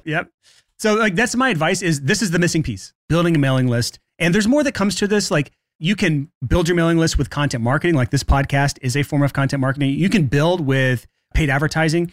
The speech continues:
which if you want a great way to advertise yourself as a business, as a freelancer, as a creative, without coming across as needy, advertise a lead magnet, build your mailing list. It's a way higher value way to promote yourself than saying, "Hey,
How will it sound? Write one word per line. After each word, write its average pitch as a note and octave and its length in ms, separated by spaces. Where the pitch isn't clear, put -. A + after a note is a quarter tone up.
which C#3 160
if D3 120
you F#3 100
want F#3 320
a C#3+ 200
great C#3 300
way C#3+ 180
to C#3 280
advertise D3 420
yourself D#3+ 320
as B2+ 160
a A#2+ 60
business, B2+ 420
as A#2+ 80
a A2+ 60
freelancer, D3 420
as C3 100
a A#2 60
creative, C#3+ 460
without C#3+ 280
coming D#3 200
across C#3 340
as A#2 140
needy, C#3+ 400
advertise A#3 360
a A#3 40
lead A#3+ 200
magnet, G#2+ 300
build F#3 180
your G#3+ 80
mailing G3 240
list. A2 320
It's - 100
a D#3 60
way D3+ 240
higher D#3+ 440
value C#3 400
way B2 340
to F#3+ 100
promote D#3 280
yourself C3 380
than C#3+ 120
saying, C3 340
"Hey, G#3 300